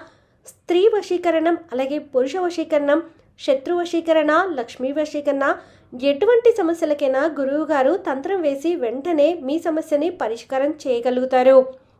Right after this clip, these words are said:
ఇరవై నాలుగు గంటల్లోనే ఫోన్ ద్వారానే మీ సమస్యకి పరిష్కారం గురువుగారు తప్పకుండా చెప్తారు.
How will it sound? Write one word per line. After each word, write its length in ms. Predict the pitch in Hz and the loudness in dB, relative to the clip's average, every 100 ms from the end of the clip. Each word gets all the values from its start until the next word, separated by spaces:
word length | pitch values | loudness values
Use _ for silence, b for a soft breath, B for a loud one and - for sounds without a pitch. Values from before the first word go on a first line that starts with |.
| - | -6
ఇరవై 220 | 240 262 | 0 2
నాలుగు 360 | 302 311 294 285 | 2 0 -2 -2
గంటల్లోనే 640 | 277 311 294 269 302 466 B B B B | 0 0 2 4 4 2 B B B B
ఫోన్ 200 | 302 320 | 4 4
ద్వారానే 480 | 508 415 339 302 349 | 4 0 0 0 -2
మీ 200 | 330 302 | -2 -4
సమస్యకి 580 | 302 311 311 311 302 403 - | -2 -2 -2 -6 -4 -6 -4
పరిష్కారం 520 | 254 233 247 277 262 359 | -6 -6 -4 -2 -2 -2
గురువుగారు 640 | - 254 247 - 302 311 | -4 -2 -2 -2 -2 -2
తప్పకుండా 600 | 349 269 262 262 254 254 | -4 -8 -6 -4 -2 -2
చెప్తారు. 500 | 285 277 - 277 269 | -2 -4 0 4 6